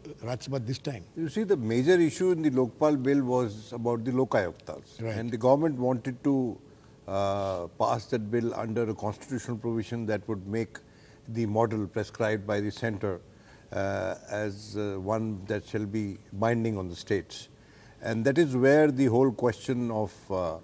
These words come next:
Speaker 2: the federal features of the Indian constitution, our polity,
Speaker 1: Right.
Speaker 2: came up. Uh, though one personally disagreed with that kind of emphasis on the federal features, because if you remember, recently <laughs> the C P I M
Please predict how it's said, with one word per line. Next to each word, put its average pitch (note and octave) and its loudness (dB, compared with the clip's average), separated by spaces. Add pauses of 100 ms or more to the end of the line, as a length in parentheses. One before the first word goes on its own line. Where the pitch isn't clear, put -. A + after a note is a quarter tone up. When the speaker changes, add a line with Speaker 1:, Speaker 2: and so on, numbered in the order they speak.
(400)
Speaker 2:
the G2 0
federal B2 4
features A#2 0
of G#2+ -2
the G#2 -2
Indian A#2 -2
constitution, G#2+ -4
our G2+ -2
polity, G#2+ -2
Speaker 1:
Right. B2+ 0
Speaker 2:
came C#3 6
up. D#2+ -4 (640)
Uh, G#2+ -2
though C#3+ 10
one C3 4
personally C3+ 2
disagreed B2 4
with B2 0
that A#2 0
kind A#2+ 0
of A2+ 0
emphasis G#2 -4
on G#2 -4
the G#2 -4
federal G#2 -4
features, G#2+ -4
because G2+ -2 (500)
if A#2 0
you B2+ 4 (240)
remember, B2 6
recently B2+ 2 (280)
<laughs> - -20
the A#2 0
C C3 0
P C3 4
I A#2 6
M A2+ 0